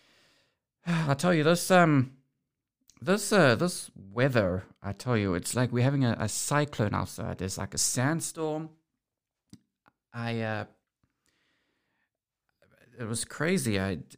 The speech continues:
I, I'm still trying to get, uh, the sand out my mouth. It's really bad. I mean, everything's being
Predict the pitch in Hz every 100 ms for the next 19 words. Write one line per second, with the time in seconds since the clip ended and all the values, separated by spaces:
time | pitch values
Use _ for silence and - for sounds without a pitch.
0 | - 101 - 117 113 - 175 170 147 139
1 | 127 127 - - 117 - - - - _
2 | - - - _ - - _ - - _
3 | - - _ 110 - - 131 143 110 -
4 | 98 98 107 123 127 - _ _ _ -
5 | 120 117 151 214 - 202 196 117 123 131
6 | 160 196 175 139 135 113 98